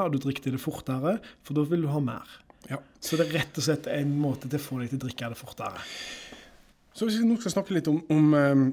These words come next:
Speaker 2: duft og smak,
Speaker 1: Mm.
Speaker 2: som er på en måte kanskje det aller viktigste.
Speaker 1: Ja.
Speaker 2: Ehm, jeg vil jo si at vi må skille champagne i, i to typer.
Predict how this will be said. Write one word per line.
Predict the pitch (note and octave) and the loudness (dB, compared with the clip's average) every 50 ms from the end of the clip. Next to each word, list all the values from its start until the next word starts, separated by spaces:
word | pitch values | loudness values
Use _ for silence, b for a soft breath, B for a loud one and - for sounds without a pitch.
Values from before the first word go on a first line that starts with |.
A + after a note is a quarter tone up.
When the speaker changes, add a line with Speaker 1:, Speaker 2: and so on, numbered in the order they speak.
| - - | 0 -2
Speaker 2:
duft | C#3+ C3+ F3+ F3 - - - - - | -2 0 0 -2 -4 -8 -14 -10 -8
og | C3 | -6
smak, | - - B2 A#2 - - - C#3 | -4 -4 -4 -4 -6 -8 -8 -6
Speaker 1:
Mm. | C3+ C3+ A#2 A2 A2+ A#2 - - C3+ | -4 -4 -4 -6 -12 -16 -18 -18 -12
Speaker 2:
som | - C3 C3 B2+ | -8 -6 -6 -6
er | A#2+ | -6
på | - C3 | -6 -8
en | A#2+ | -8
måte | A#2+ A#2 A#2 A#2 A#2+ A#2 A#2 A#2 | -8 -8 -8 -8 -8 -10 -10 -12
kanskje | B2 A#2 A#2+ | -12 -12 -10
det | G#2 | -6
aller | B2+ B2+ B2 | -6 -4 -2
viktigste. | C3+ C#3 - - B2+ A#2+ - A#2+ A2+ - - | -4 -4 -4 -6 -8 -8 -8 -10 -12 -12 -12
Speaker 1:
Ja. | B2+ A#2 A2+ G#2+ - - - C3+ | -12 -12 -14 -16 -14 -8 -4 -2
Speaker 2:
Ehm, | C3+ C3+ C3+ C#3 C3+ C3+ C3+ C#3 C#3 C3+ C3+ C3+ C3+ C3+ C3 - - - _ _ _ _ _ _ _ - | 0 2 2 2 2 2 2 2 4 4 4 4 4 2 0 -4 -8 -16 _ _ _ _ _ _ _ -4
jeg | E3 F3 | -4 -2
vil | G3 F#3 | -2 -2
jo | |
si | C#3+ - - E3+ | -2 -2 0 0
at | D3+ C3+ - | 0 0 0
vi | C3 B2+ | 0 0
må | C3 C#3 C3 | 0 0 0
skille | - - - D3 D3+ D#3+ D#3+ D3 C3 B2+ A#2+ A#2+ A#2+ | 0 -2 0 2 2 4 4 4 2 2 0 -2 -4
champagne | - C#3+ C3 C3 C3+ C#3+ D3+ C#3+ C3+ B2+ A#2+ A#2+ - | -4 -4 -4 -2 -2 0 0 0 0 -2 -4 -6 -4
i, | C3 B2+ B2+ B2+ B2 B2 b b b b b b b b b b _ _ - | -4 -4 -4 -4 -6 -10 b b b b b b b b b b _ _ -6
i | C#3 C#3 - | -6 -6 -6
to | - - F#3+ F3+ D#3+ B2+ - - - _ _ _ _ _ - | -4 0 2 4 4 4 2 -2 -10 _ _ _ _ _ -16
typer. | - - - C#3+ C#3+ C#3+ C#3 - _ C#3 A2 G2 | -16 -10 -6 -4 -4 -4 -4 -6 _ -6 -6 -6